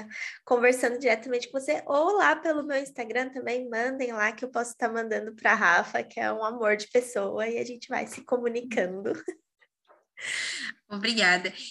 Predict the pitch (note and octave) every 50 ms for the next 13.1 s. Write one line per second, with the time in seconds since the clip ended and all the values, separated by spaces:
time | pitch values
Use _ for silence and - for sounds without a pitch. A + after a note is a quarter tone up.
0 | - - A#3+ C4+ C#4+ D4+ D#4 D#4+ F4 F4+ E4+ - - E4 E4+ - - F4+ E4+ D4+
1 | C#4+ B3 A#3+ A#3+ B3+ D4+ - C4+ C4 C#4 - - C#4 - C4+ B3+ - - C4+ C4
2 | - A#3 A3+ G#3+ G#3+ A3 A3+ A#3 A3+ A3+ A3 A3+ - A#3+ A3 G#3 G3+ G3+ G#3 G#3
3 | G#3 A3 A3 A3+ A3 A3 G#3 G#3+ G#3+ A3 - - - - A3 - - A3 A3 G#3
4 | G#3 G#3 G#3 G#3+ A3 - - - A3+ A3+ - - - G#3+ G#3 G3+ G3+ G#3 - -
5 | - - G#3+ G#3+ - - - - - G3+ F#3+ G3 G3 G3 G3 G#3 G#3 G3+ G3+ G#3
6 | G#3 - - A3 - - - G#3 G3 G3 - G3+ - - - - - - - -
7 | A3 A3+ G#3 A3+ C4+ - - - - - _ - - - - - - _ _ -
8 | - - G3+ A3+ - B3 A#3 G#3 G3+ G3 F#3+ F#3+ F#3+ F#3 F#3 F#3+ F#3 F#3+ - -
9 | G3 G3 - G3 F#3+ F#3+ F#3 F#3+ F#3 - - G3+ G3 G#3+ A3 A3 A3 A3+ A#3 A3+
10 | A3 G#3+ G#3+ A3 G#3+ A3 - - _ - A3 A3+ A#3+ C4 B3+ - B3+ A#3+ A3+ A3+
11 | A3 A3 A3 A3 A3 A3 G#3+ G#3 G#3+ G#3+ G#3+ A3 A3 A3 A#3+ C4 C4 C4+ B3 B3
12 | B3 - - - - G3 G3 G3 G3 G3+ G3 G3 - G3+ F#3+ F#3 F#3+ F#3+ G3 G3+
13 | G#3 G#3+